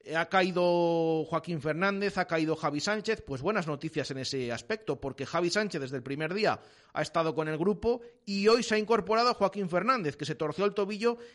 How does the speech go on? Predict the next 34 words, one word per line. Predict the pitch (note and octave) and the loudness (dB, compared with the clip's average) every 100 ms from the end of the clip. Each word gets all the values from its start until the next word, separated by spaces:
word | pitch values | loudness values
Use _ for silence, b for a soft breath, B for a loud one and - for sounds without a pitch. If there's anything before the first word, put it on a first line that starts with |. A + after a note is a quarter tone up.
| B - | B -10
y | F3 F3 F3 E3 | -6 -2 0 4
al | D#3+ D#3+ | 4 2
cual | E3+ F#3+ G3 | 2 4 4
no | G3+ | 0
le | |
hemos | G3 F#3+ E3 | 0 -2 -2
visto | F#3+ - G#3+ | -6 -2 -2
ningún | F3+ E3 F3 F3+ E3+ E3+ E3 E3 D#3 | -2 0 0 0 -2 -4 -4 -6 -6
signo | F#3+ F3+ G3 | -6 -2 0
de | F3+ D#3+ | 0 -2
que | D#3+ D3+ C#3+ C3+ B B B - | -2 0 0 -2 B B B -2
pueda | F3 E3+ | 0 2
tener | D#3+ C#3 | 0 -4
problemas. | B2+ D3+ D3+ C3 | -4 -2 -2 -4
Y | |
que | C#3+ | -6
es | D#3+ | -4
verdad | D#3 D#3 | -4 -2
que | |
la | D3+ C#3+ | -2 0
parte | D#3+ D#3+ | -2 -2
final | D3 D#3+ D#3+ | -6 -4 -2
era | D3 | -2
un | D3+ | -2
ejercicio | C#3+ C3+ F3 E3+ D3 A2+ B B B | -4 -6 -6 -4 -4 -4 B B B
más | C#3+ D#3 E3 | -6 -4 -4
orientado | D#3 D#3 D3 E3 | -4 -4 0 2
a | C#3 | 2
los | C3 | -2
delanteros | C3 B2 A#2+ E3+ D#3+ | -4 -6 0 0 0
y | B2+ | -2
a | |
los | A#2+ | -8
centrocampistas | A#2 A2+ B2 C3 D#3+ D#3+ F#3+ G#3 | -8 -10 -8 -6 -6 -2 0 0